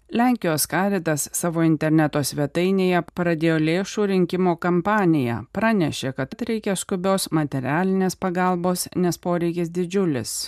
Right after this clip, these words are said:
Reikalingi sausintuvai, geriamasis vanduo, elektros generatoriai, kastuvai, karučiai, neperšlampami batai, higienos priemonės ir ilgai negendantis maisto produktai. Opolės, Svidnicos,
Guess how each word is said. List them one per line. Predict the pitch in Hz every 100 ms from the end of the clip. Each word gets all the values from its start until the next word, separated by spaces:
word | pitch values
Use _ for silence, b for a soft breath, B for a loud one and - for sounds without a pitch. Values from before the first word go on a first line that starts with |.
| - _ _ _
Reikalingi | 180 175 165 170 165 160 156 151
sausintuvai, | - 151 - 147 139 190 202 196 180
geriamasis | 151 151 143 143 139 143 -
vanduo, | 143 143 143 180 196
elektros | 170 156 151 147 - 135 135
generatoriai, | 139 139 131 156 180 175 175 175 170
kastuvai, | 135 139 - - 196 196 180
karučiai, | - 151 151 175 - 180 185 -
neperšlampami | 175 160 160 160 - 170 160 170 170 131
batai, | 143 170 175 175 175 175 -
higienos | 147 147 131 147 135 127 -
priemonės | 151 170 185 180 175 160 - - -
ir | 226 220
ilgai | 180 208 220
negendantis | 196 170 180 185 180 185 190 180 -
maisto | 175 165 - 165
produktai. | - 175 175 196 - - 123 - - _ _ _ -
Opolės, | 185 - 220 220 151 120 -
Svidnicos, | - - 190 175 156 - 135 131